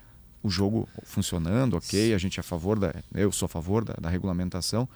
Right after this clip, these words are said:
mas não dá pra negar que o jogo, né, gera encargos também pro poder público.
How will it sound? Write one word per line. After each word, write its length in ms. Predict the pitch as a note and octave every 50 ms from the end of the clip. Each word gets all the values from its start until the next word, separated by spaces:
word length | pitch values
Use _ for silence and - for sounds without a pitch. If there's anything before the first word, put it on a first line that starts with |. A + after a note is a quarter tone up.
| - - - - - -
mas 160 | - G2 E2
não 120 | A#2+ C3+
dá 120 | B2 G#2+ F#2+
pra 140 | - F#2
negar 400 | F2+ F2+ F2+ F#2 F2 F2+ F2+ G2
que 140 | G#2 - D#3
o 40 | D#3
jogo, 400 | B2+ G#2 F#2+ F2+ F#2 B2 C#3+ D3 - - - - - - - -
né, 240 | E2+ E2+ F#2 A2+
gera 340 | A#2+ G#2+ F2 F#2+ G2 G2+ B2
encargos 540 | D3+ - - B2+ A2 G2 F#2 E2 E2+ - -
também 320 | - F2 E2 D#2+ D#2 D2+ D2 -
pro 100 | - -
poder 280 | - - F#2+ E2 F2 E2+
público. 500 | - - F2+ E2+ - - - - -